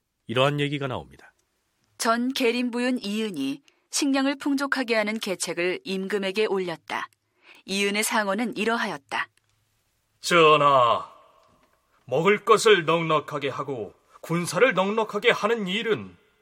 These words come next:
Speaker 3: 국가의 급선무이고 정치에서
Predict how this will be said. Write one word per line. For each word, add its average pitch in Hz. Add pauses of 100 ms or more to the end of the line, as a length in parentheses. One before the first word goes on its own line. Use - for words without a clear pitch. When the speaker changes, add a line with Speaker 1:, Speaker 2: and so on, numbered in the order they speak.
(360)
Speaker 3:
국가의 196
급선무이고 160 (680)
정치에서 143